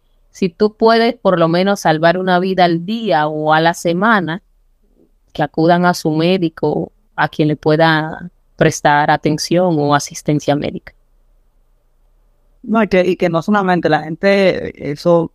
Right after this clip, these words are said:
Speaker 2: por eso te lo pregunté, porque la gente está equivocada y piensa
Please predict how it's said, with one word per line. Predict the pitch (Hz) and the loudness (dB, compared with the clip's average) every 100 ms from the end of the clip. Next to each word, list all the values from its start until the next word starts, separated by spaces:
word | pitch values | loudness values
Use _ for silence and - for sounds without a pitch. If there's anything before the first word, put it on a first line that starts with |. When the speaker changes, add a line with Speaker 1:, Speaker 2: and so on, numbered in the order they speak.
| _ | _
Speaker 2:
por | 147 | -2
eso | 156 | 0
te | 180 | 0
lo | 175 | 0
pregunté, | 180 175 160 135 | -2 -2 -6 -8
porque | 139 156 | -4 -4
la | 151 | -4
gente | 180 | -4
está | 196 | -6
equivocada | 190 190 190 - 143 143 | -4 -4 -2 0 0 0
y | 143 | -4
piensa | - 202 175 170 | -2 -2 -4 -12